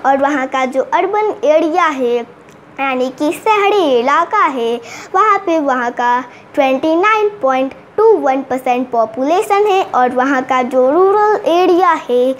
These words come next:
यानी कि गांव वाला इलाका है, वहाँ पे वहाँ का seventy point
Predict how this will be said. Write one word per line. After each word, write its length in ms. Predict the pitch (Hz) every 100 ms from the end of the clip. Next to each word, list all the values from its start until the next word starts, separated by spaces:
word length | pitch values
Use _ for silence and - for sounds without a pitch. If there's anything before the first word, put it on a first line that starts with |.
| - - -
यानी 320 | 262 240 240
कि 240 | 233 302 311
गांव 500 | 262 320 339 403 415
वाला 320 | 277 254 247
इलाका 640 | 240 269 330 349 403 370 294 -
है, 260 | 240 254 262 - -
वहाँ 260 | 359 440 403
पे 260 | 403 302
वहाँ 340 | 302 254 254 240
का 320 | 247 240 240 233 - - - -
seventy 520 | - 330 339 403 403 415
point 380 | 415 240 240